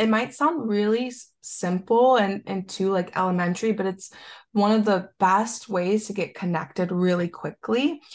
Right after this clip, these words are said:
especially when we're taking deep breaths, right? Really from your belly, holding that breath all the way up in your chest and lungs, holding it there, and then bringing it back down towards your belly.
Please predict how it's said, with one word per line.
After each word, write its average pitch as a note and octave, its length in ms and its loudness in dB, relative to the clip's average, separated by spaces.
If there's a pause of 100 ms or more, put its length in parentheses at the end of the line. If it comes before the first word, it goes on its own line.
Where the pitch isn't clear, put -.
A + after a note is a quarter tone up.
(140)
especially B3+ 380 0
when C#4+ 80 6
we're B3+ 100 4
taking G#3 460 -2
deep F3+ 340 -4
breaths, - 360 -6
right? G3+ 260 -6
Really G3 260 2
from F#3 240 -2
your F3+ 120 -2
belly, B3+ 560 4
holding A#3+ 640 4
that A3 180 -2
breath G3+ 240 0
all F3+ 180 0
the F#3+ 40 -2
way F#3+ 120 -2
up F#3+ 220 -6
in F3+ 100 -8
your F3 100 -8
chest A3+ 280 0
and G3+ 140 0
lungs, G#3+ 300 2
holding G#3 600 0
it G3+ 220 -4
there, F#3+ 300 -2
and F#3 120 -4
then E3+ 140 -4
bringing E3 260 -4
it - 120 -10
back - 200 -8 (100)
down F2+ 500 -4
towards - 300 -6
your - 120 -8
belly. - 440 -8